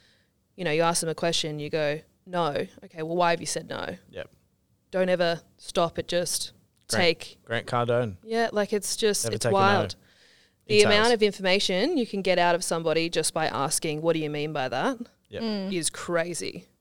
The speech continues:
Speaker 2: Yeah, yeah. And in terms of, I guess, the, the sales side of it, was it hard being a receptionist, you know, not having a desk,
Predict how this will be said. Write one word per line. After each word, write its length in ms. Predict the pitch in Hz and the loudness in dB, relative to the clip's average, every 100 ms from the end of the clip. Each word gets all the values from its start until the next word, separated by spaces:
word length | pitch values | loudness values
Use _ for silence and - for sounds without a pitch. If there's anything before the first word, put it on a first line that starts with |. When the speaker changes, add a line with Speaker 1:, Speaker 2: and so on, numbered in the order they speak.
| _ _ | _ _
Speaker 2:
Yeah, 140 | 82 | -12
yeah. 240 | 67 67 64 - _ _ _ _ _ | -12 -12 -14 -18 _ _ _ _ _
And 320 | - 110 110 107 | -6 -4 -2 -4
in 140 | 117 | -4
terms 340 | 117 120 123 113 | -2 -2 0 0
of, 560 | 110 107 107 101 - _ _ _ _ _ _ _ | 0 0 0 -4 -16 _ _ _ _ _ _ _
I 60 | 95 | -8
guess, 420 | 95 90 - - _ _ _ _ _ _ _ _ - | -6 -4 -6 -6 _ _ _ _ _ _ _ _ -6
the, 340 | 101 98 95 | -2 -2 -2
the 120 | 92 101 | -4 -4
sales 440 | - 98 101 104 | -2 0 0 0
side 300 | - 95 98 | -2 0 -2
of 140 | 104 95 | -4 -6
it, 180 | 92 - _ | -8 -10 _
was 120 | 107 | -16
it 80 | 82 | -14
hard 320 | - 101 107 | -6 -2 -2
being 180 | 113 107 | -2 -4
a 60 | 101 | -6
receptionist, 960 | 95 - 90 - 104 95 - - - - | -4 -4 -4 -6 -6 -4 -4 -6 -10 -16
you 100 | 104 | -12
know, 140 | 95 | -8
not 200 | 98 - | -8 -8
having 200 | - 101 98 | -8 -8 -8
a 60 | |
desk, 560 | 87 - 82 117 - | -10 -6 -6 -4 -6